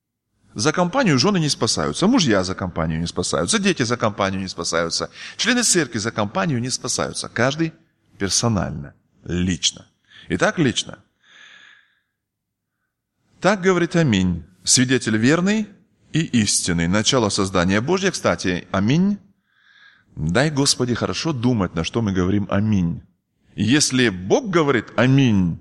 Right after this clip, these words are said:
тогда можно сказать «Аминь». Если Бог не говорит «Аминь», знаете, на сегодняшний день мода такая. На все «Аллилуйя» кричать и на все «Аминь, аминь, аминь, аминь, аминь».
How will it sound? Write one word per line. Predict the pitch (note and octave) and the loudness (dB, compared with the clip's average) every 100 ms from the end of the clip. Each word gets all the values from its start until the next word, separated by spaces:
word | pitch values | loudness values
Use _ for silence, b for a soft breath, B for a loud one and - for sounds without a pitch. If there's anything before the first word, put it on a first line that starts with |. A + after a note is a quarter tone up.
| - | -10
тогда | - F#2+ E3 | -2 0 2
можно | C3+ C3 | 0 -2
сказать | - G2+ A2 - | -2 -2 -2 0
«Аминь». | B2 G2 D#2+ | 0 0 0
Если | G2 G#2+ | 0 0
Бог | G#2 C#4 | 0 -2
не | F#3+ | -2
говорит | A#2+ G#2 G2 G#2+ | 0 0 0 0
«Аминь», | G2 F#2 E2 b b b b b _ _ _ _ - | 0 0 -4 b b b b b _ _ _ _ -4
знаете, | G#2 F#2 | -2 0
на | F2 | -2
сегодняшний | G2+ G2 F2+ G2 | 0 0 0 0
день | C3+ C3+ F2 B - | 0 0 -2 B -2
мода | G#2 B2 D3 A#2 F2 | 2 4 4 2 -2
такая. | D2+ E2+ F2+ D2+ A1 - - | -4 -2 -2 -2 -4 -8 -4
На | G2+ | -2
все | G#2+ - A#2 F2+ | 0 2 2 2
«Аллилуйя» | A2+ C#3 F#3+ E3+ | 2 2 0 0
кричать | C#3 B2+ C#3+ A#2 | -2 -2 -2 -2
и | |
на | F#2+ | -2
все | - A#2+ | 0 0
«Аминь, | G2 C#3+ A#3 A#3 G#3 | 2 4 4 2 0
аминь, | G2+ G2+ A2 D#3 D#3 - | 0 0 0 0 0 0
аминь, | G2+ A#2+ G#3 G#3 F3+ | 2 4 4 2 0
аминь, | F#2+ G2+ B2 D#3 D3+ - | 0 2 4 2 0 -2
аминь». | G2+ D#3+ G#3 | 0 2 0